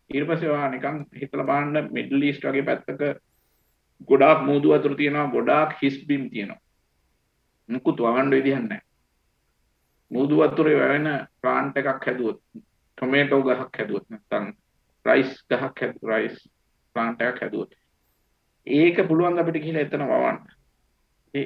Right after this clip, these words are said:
ඒ වගේ අර ලොකු ඩ්‍රීම් එකක් හිතා පටන් ගන්න. ඒ ප්‍රශ්නේ ඒ වගේ එකක් විසඳන්න. එතකොට ඕක උච්චර හිතපු පළියට ඒක එකපාරට හදන්න බෑ. ඊට පස්සේ ඒක නැරෝ ඩවුන් කරගන්න ඕනේ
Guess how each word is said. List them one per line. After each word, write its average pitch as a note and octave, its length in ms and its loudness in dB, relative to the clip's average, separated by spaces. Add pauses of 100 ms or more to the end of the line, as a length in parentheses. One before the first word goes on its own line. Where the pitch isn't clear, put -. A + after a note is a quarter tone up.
ඒ C#3 140 2
වගේ D3+ 280 0
අර F3 140 0
ලොකු D3 360 0
ඩ්‍රීම් D#3+ 380 -2
එකක් D#3+ 160 -4 (560)
හිතා F#3+ 320 0
පටන් B2+ 260 -2
ගන්න. F#2 220 -12
ඒ - 120 -18
ප්‍රශ්නේ G3+ 520 2 (180)
ඒ D#3 180 0
වගේ D#3+ 220 0
එකක් G3 180 0
විසඳන්න. C#3 380 -6
එතකොට E3 240 -4
ඕක D3 220 2 (440)
උච්චර C#3+ 300 2
හිතපු C#3 320 0
පළියට F3+ 380 6
ඒක D3 280 2
එකපාරට E3 520 -2
හදන්න D#3+ 260 -4
බෑ. A2 200 -6
ඊට C#3+ 200 -6
පස්සේ D3+ 200 -4
ඒක E3+ 120 -6
නැරෝ C#3 320 0
ඩවුන් C#3 280 2
කරගන්න C3+ 380 -4
ඕනේ D#3+ 200 -6